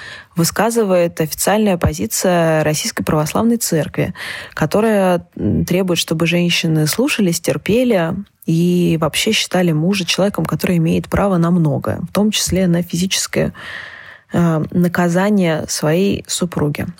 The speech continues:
Но неожиданно, несмотря на то, что, в общем-то, мы с вами не,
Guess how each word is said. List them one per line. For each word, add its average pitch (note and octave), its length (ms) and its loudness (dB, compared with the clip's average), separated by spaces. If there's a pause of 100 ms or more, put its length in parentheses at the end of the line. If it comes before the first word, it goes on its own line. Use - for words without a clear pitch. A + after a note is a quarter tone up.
(420)
Но F#3+ 220 4
неожиданно, F#3 680 2
несмотря G3 500 2
на B3+ 120 2
то, A3 100 0
что, G3 180 -2
в F#3 60 2
общем-то, G3 360 0
мы G3+ 100 4
с - 100 -4
вами F3+ 220 2
не, A3+ 140 2